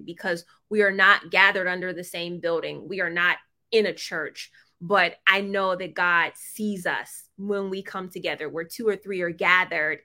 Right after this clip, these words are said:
and he is in the midst. And so that is the blessing of it all. That is the blessing of it all. So I thank you guys for attending Monday Motivation. It is indeed been served.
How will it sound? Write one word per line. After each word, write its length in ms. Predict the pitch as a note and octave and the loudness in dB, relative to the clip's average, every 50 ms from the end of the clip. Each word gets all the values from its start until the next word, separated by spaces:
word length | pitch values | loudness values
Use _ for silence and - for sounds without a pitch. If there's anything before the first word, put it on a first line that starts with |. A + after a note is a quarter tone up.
| _ _ _ _ _ _ _ _ _ _ _ _ | _ _ _ _ _ _ _ _ _ _ _ _
and 480 | G3 G3+ G3 G3 F#3+ F#3 F#3 F3+ F3+ G3+ | -4 -4 -2 -2 -2 -2 -2 -2 -4 -6
he 340 | - - - - A3+ G#3+ F#3 | -8 -12 -12 -8 -6 -4 -4
is 100 | F3 F3+ | -4 -4
in 140 | E3 C#3+ C3+ | -6 -6 -8
the 100 | G#2 F#2 | -10 -12
midst. 500 | F#2+ D#2+ - - - - - - - - _ _ - _ _ _ _ _ _ | -12 -14 -16 -14 -16 -16 -18 -18 -20 -20 _ _ -20 _ _ _ _ _ _
And 140 | F#3+ F#3+ F3+ | -6 -6 -4
so 280 | - F#3+ F3 E3 D#3 - - | -2 -2 -2 -2 -4 -8 -6
that 360 | D#3+ F#3 F3+ F3+ F3+ F3 - | 0 4 4 6 4 4 0
is 260 | - F3 F3 D#3+ E3 - | -4 -6 -4 -6 -6 -6
the 100 | - E3+ | -8 -8
blessing 680 | F3 E3+ F3 E3+ E3 E3+ - - D3 C#3+ C#3+ D3 - _ - | -6 -4 -2 -2 -2 -4 -6 -10 -12 -10 -12 -12 -14 _ -6
of 180 | - E3 E3 D3+ | -6 -4 -4 -4
it 100 | D#3+ D3 | -4 -4
all. 280 | C#3+ C3 B2+ B2 - - _ _ | -4 -6 -8 -10 -12 -16 _ _
That 140 | E3+ E3 D#3+ | -6 -6 -6
is 140 | D#3 D3 - | -6 -10 -10
the 100 | - D3 | -12 -12
blessing 420 | C#3+ - G#2 D3 - - - C3+ | -10 -10 -10 -10 -12 -16 -18 -16
of 120 | A#2+ G2 A2+ | -16 -16 -14
it 80 | A#2+ | -14
all. 240 | A#2+ B2+ B2+ C3+ - _ - - - _ | -12 -12 -12 -12 -14 _ -20 -20 -20 _
So 200 | _ - G3+ F#3 | _ 0 0 0
I 80 | D#3 - | 0 0
thank 220 | - G#3+ G#3 G#3+ | 0 0 0 0
you 60 | F#3 | 0
guys 240 | - F#3 F3 F3 - | 0 0 0 0 -2
for 100 | - F3 | -6 -8
attending 440 | D#3+ D#3 - - F#3 E3+ E3 D#3+ E3+ | -8 -8 -8 -10 -10 -8 -8 -8 -6
Monday 260 | F3 E3+ E3+ E3 E3 | -6 -6 -6 -6 -8
Motivation. 840 | D#3+ D#3+ E3+ - F#3 F#3 F#3+ G3+ G#3 G#3+ G#3+ - G#3+ G3 G3 G3 G3 - _ _ _ _ _ _ - | -8 -8 -8 -10 -4 -2 0 2 2 0 0 0 -2 0 0 -2 -6 -10 _ _ _ _ _ _ -4
It 200 | F#3+ F#3+ - - | -4 -2 -2 -4
is 180 | F#3+ F#3 F3+ | -4 -4 -4
indeed 720 | - - F#3 F#3 F3+ E3+ G3 G3 G3 G3 F#3+ F#3 - - _ _ _ _ _ _ _ _ _ _ _ _ _ _ _ _ _ | -6 -6 -6 -6 -6 -6 -6 -4 -4 -4 -4 -6 -8 -12 _ _ _ _ _ _ _ _ _ _ _ _ _ _ _ _ _
been 160 | A3+ A3+ A3 A3 | 12 12 12 10
served. 640 | G#3+ - - B3 B3 B3+ A#3+ G3+ F3+ E3+ E3+ E3+ | 6 2 4 6 8 10 10 8 8 6 2 -2